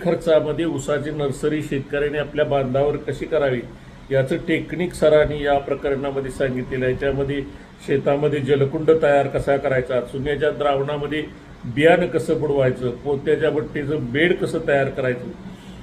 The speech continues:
त्यावर बेनं कसं मांडायचं, रोपांची फवारणी रोपावर कुठली करायची आणि या सुपर केन नर्सरीचे फायदे काय आहेत, हेही या प्रकरणामध्ये सांगितलेलं आहे.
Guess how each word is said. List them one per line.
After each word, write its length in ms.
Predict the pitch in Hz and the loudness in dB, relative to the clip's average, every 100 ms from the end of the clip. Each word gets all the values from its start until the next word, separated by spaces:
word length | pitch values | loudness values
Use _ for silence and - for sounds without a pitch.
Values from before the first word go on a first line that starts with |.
| - - | -4 6
त्यावर 280 | 151 165 | 8 8
बेनं 360 | 143 135 156 175 | 4 2 2 2
कसं 320 | 180 156 170 | 0 0 2
मांडायचं, 480 | 156 151 143 127 127 | 2 4 4 2 -2
रोपांची 640 | 120 131 139 160 147 127 | -2 -2 0 0 0 -2
फवारणी 560 | 143 - 139 160 165 170 | -6 0 6 6 4 0
रोपावर 420 | 160 151 156 151 | 0 2 2 2
कुठली 360 | - 135 131 143 | 0 -6 -6 -4
करायची 440 | 143 131 113 113 - - - - | 0 0 -2 -6 -12 -16 -12 -4
आणि 240 | 139 139 | -2 0
या 460 | 147 151 156 160 - - - | 0 2 2 -2 -8 -12 -8
सुपर 340 | 143 - 143 | -6 -4 -4
केन 240 | 139 151 | -2 -4
नर्सरीचे 480 | 151 135 - 139 135 | -2 -4 -4 -4 -4
फायदे 440 | 120 - 131 131 175 | -6 -2 0 2 4
काय 240 | 170 143 | 4 4
आहेत, 180 | 127 120 - - - - - | 2 -4 -10 -20 -20 -8 -2
हेही 260 | 160 170 | 0 4
या 120 | 156 | 4
प्रकरणामध्ये 720 | 143 143 135 139 131 135 127 127 | 4 0 -2 -2 0 0 -2 -2
सांगितलेलं 560 | 131 117 117 - 107 | -2 -4 -6 -10 -10
आहे. 100 | 98 | -10